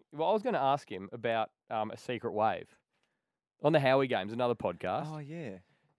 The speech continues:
Speaker 1: He explained going to a wave. He wouldn't even say what continent it was.
Speaker 2: You told me about this,
Speaker 1: And
Speaker 2: and
Speaker 1: apparently it's the perfect wave.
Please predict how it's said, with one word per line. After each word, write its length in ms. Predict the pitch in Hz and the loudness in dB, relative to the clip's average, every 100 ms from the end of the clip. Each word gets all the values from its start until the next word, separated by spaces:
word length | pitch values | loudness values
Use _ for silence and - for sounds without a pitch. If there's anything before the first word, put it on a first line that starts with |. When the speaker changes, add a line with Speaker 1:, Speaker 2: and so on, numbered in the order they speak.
| - | -2
Speaker 1:
He 460 | 160 160 156 - - _ _ - | 0 0 -4 -12 -20 _ _ -12
explained 500 | - 147 - 160 170 | -8 -8 0 2 2
going 260 | 143 139 135 | 2 2 0
to 120 | 131 | -2
a 40 | 120 | -4
wave. 360 | 110 120 98 | 2 2 0
He 80 | 123 | -2
wouldn't 200 | 131 160 | -2 0
even 160 | 156 135 | 0 0
say 180 | 147 127 | 0 0
what 180 | 117 | -2
continent 580 | - 123 131 139 123 110 - | -6 -6 -6 -6 -6 -6 -6
it 80 | 110 | -6
was. 240 | 95 82 | -4 -6
Speaker 2:
You 60 | 135 | -8
told 240 | - 139 | -10 -10
me 60 | 143 | -8
about 120 | 87 | -10
this, 140 | 65 | -6
Speaker 1:
And 80 | 135 | -2
Speaker 2:
and 80 | 127 | 2
Speaker 1:
apparently 280 | 147 143 143 | 4 4 2
it's 120 | 135 | -4
the 80 | 123 | -8
perfect 520 | - - 127 - 113 | -6 -2 -2 -2 -2
wave. 320 | 113 104 - | 2 2 -2